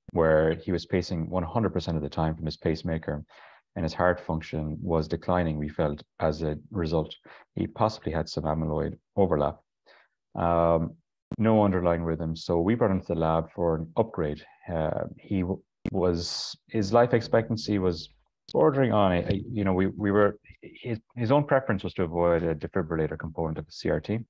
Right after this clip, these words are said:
And also, when life expectancy is questionable over greater than a year, um, uh, a C R T P rather than a C R T D was a better choice for this gentleman. And his Q, pace Q R S was about a hundred and ninety milliseconds.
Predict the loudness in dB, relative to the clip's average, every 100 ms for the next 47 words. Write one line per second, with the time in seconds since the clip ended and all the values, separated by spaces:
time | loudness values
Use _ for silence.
0 | _ _ -20 _ _ -10 0 4 4 4
1 | 4 6 4 0 -2 0 2 0 -2 -4
2 | -4 -6 -2 0 0 -2 -8 -14 _ -4
3 | -2 -2 0 2 2 2 0 0 -2 -2
4 | 2 2 2 -2 _ _ _ _ _ -2
5 | 0 2 2 0 -4 _ -4 0 0 0
6 | -4 -2 -2 -2 -12 -6 -2 0 0 -4
7 | -8 -4 -4 -4 -8 -6 0 0 0 -4
8 | -12 _ -10 -6 -4 0 2 4 2 0
9 | -2 -2 -6 -6 -6 -6 -8 -8 -10 -12
10 | _ _ _ _ _ _ _ _ -20 _
11 | _ _ _ _ -6 -2 -2 -4 -10 _
12 | -10 2 4 4 2 2 0 0 2 0
13 | -2 -4 -2 -2 -2 -2 -2 -2 -2 -4
14 | -4 -4 -4 -6 -10 -12 -14 -18